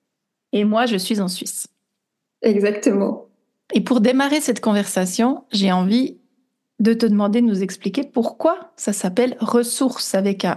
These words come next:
Speaker 1: S, ton entreprise.
Speaker 2: Écoute, euh, euh, Ressources, c'est une figure de voltige aérienne.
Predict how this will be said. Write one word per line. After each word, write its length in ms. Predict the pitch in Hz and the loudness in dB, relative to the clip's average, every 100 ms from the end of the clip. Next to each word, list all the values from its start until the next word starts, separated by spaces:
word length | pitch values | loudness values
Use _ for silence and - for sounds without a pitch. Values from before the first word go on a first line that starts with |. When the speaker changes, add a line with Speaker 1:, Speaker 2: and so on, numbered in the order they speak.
| - | -2
Speaker 1:
S, 340 | - 214 - - | 0 0 -2 -4
ton 140 | - | -2
entreprise. 680 | 220 - 196 190 - 220 - _ _ | -2 -4 -8 -8 -8 -10 -12 _ _
Speaker 2:
Écoute, 460 | - 208 202 294 - | 0 0 2 0 2
euh, 380 | 226 214 202 208 - _ _ - | 2 2 0 -4 -10 _ _ -2
euh, 260 | 185 190 | 0 2
Ressources, 360 | 185 214 285 277 | 2 2 0 2
c'est 120 | 262 | 2
une 260 | 220 214 202 | 4 2 0
figure 360 | - 220 247 | 0 2 2
de 80 | 240 | 2
voltige 440 | 208 208 202 226 214 | 2 0 -2 0 0
aérienne. 640 | 196 190 214 254 262 214 | 2 2 2 2 0 -2